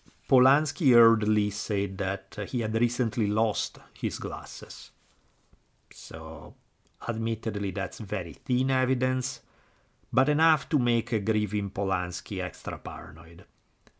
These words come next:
Now, eventually, it didn't take long to sort thi-,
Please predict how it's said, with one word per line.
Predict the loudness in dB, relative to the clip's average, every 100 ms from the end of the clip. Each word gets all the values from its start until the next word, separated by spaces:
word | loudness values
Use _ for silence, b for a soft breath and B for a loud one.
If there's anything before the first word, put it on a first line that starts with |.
| _ _ _ _ _
Now, | 6 6
eventually, | 6 4 4 4 2
it | 4
didn't | 6 6 6
take | 0 2
long | 2 2
to | -2
sort | -6 -2 -2
thi-, | -2